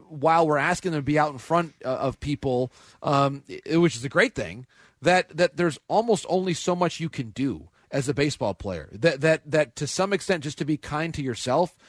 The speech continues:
what you do on the field has to kinda speak for itself. That's, I, I look at Mookie Betts. I think he's a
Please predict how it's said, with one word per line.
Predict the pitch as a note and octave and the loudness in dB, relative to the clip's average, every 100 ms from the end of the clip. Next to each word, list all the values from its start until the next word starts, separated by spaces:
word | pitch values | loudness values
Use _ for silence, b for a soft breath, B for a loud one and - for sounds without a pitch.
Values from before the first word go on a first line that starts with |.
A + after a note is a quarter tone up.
| b b - | b b -2
what | D3 D#3+ | 0 2
you | E3+ | 0
do | C3 E3 F3+ | -2 2 4
on | D#3+ | 4
the | C#3+ | 0
field | - - F3 E3+ | -10 -4 0 2
has | C3+ D3+ - | 2 0 -2
to | D#3 | -6
kinda | D#3 C3+ | -4 -6
speak | - - D#3 D3 | -8 -4 -4 -4
for | - C#3 | -4 -4
itself. | A#2+ - C3+ E3 | -4 -2 0 0
That's, | F3+ - B B - | -2 -4 B B -6
I, | - - | -4 0
I | D#3+ | 4
look | F#3+ F#3 | 4 4
at | D#3 | 0
Mookie | F3 - D3+ | 0 0 -2
Betts. | E3 D#3 C3 | 0 0 -2
I | |
think | D3 D#3 | -6 -4
he's | D3 | -4
a | A#2 | -4